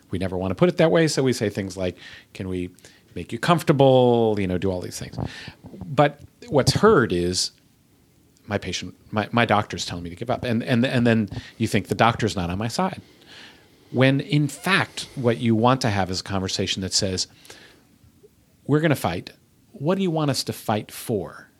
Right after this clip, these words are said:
To have the best possible day you can today, regardless of the consequences tomorrow? Or to potentially even sacrifice your day today and how you feel today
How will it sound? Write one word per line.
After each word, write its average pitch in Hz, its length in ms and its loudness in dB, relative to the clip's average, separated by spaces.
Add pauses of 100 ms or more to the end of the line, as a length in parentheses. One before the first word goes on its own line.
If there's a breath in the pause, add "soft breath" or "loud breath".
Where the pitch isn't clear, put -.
(720)
To 113 100 0
have 120 180 4
the 117 80 4
best 131 280 4
possible 131 420 2
day 123 100 4
you 131 160 2
can 127 280 0
today, 131 580 2 (100)
regardless 120 400 2
of - 60 -10
the 143 80 -4
consequences 143 600 -4
tomorrow? 156 440 -2 (520 loud breath)
Or 151 260 6 (300)
to 151 120 -2
potentially 190 380 2
even 151 120 2
sacrifice 120 800 2
your 95 140 -2
day 90 220 -2
today 92 580 -4 (380 soft breath)
and 101 100 -2
how 101 140 0
you 95 180 -2
feel 113 320 0
today 95 460 -6